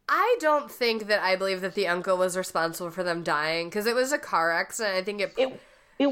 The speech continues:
Speaker 2: was. I just watched too many spy movies, and a car accident is you know, a great, a great cover.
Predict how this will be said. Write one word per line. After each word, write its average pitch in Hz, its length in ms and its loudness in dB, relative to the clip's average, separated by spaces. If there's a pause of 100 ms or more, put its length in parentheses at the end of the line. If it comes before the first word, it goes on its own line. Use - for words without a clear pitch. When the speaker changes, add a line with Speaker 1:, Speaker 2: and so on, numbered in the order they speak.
Speaker 2:
was. 349 420 6
I 269 100 8
just 294 200 -6
watched 262 240 4
too 262 100 0
many 240 180 6
spy 214 380 4
movies, 156 460 4
and 180 100 4
a 185 60 4
car 269 260 4
accident 220 680 4
is 185 480 0 (680)
you 220 100 4
know, 233 240 8
a 226 100 8
great, 247 480 4 (100)
a 190 80 4
great 233 280 4
cover. 285 480 -2